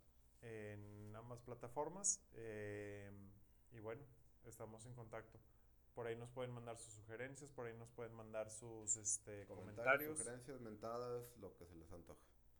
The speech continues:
Speaker 1: Eh, o incluso solicitudes, si tienen ideas de que deberían de probar tal o cual, díganos
Speaker 2: Ujú.
Speaker 1: con mucho gusto y estamos a sus
Speaker 2: O algún
Speaker 1: órdenes.
Speaker 2: formato específico, etcétera, quieran decir, de, estaría padre que hicieran este, este, este tipo de,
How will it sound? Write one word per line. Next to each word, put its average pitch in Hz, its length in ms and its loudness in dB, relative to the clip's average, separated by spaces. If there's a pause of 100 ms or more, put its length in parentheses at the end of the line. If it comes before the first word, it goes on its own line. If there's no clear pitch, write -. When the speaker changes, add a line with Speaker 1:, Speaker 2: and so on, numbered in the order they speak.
Speaker 1:
Eh, 101 960 2
o 123 80 -2
incluso 143 400 2
solicitudes, 151 760 4
si 139 80 -4
tienen 127 340 -4
ideas 120 520 4
de 120 100 0
que 107 500 -2 (140)
deberían 113 420 2
de 117 240 2
probar 107 540 -2
tal 127 340 10
o 110 100 0 (120)
cual, 151 420 10 (160)
díganos 113 380 -4
Speaker 2:
Ujú. 123 100 -8
Speaker 1:
con 107 80 -4
mucho 110 220 -4
gusto 151 380 -2
y 131 80 -4
estamos 107 360 -8
a 113 80 -10
sus 98 80 -12
Speaker 2:
O 98 120 -2
algún 98 160 -2
Speaker 1:
órdenes. 107 160 -2
Speaker 2:
formato 107 400 -2
específico, 120 760 -4
etcétera, 107 380 -6
quieran 98 300 -4
decir, 95 200 -8 (360)
de, 87 280 -4 (300)
estaría 107 320 -2
padre 143 240 -4
que 139 60 -12
hicieran 117 420 -4
este, 110 240 -8 (180)
este, - 380 -10
este 95 360 -6
tipo - 420 -10
de, 85 260 -10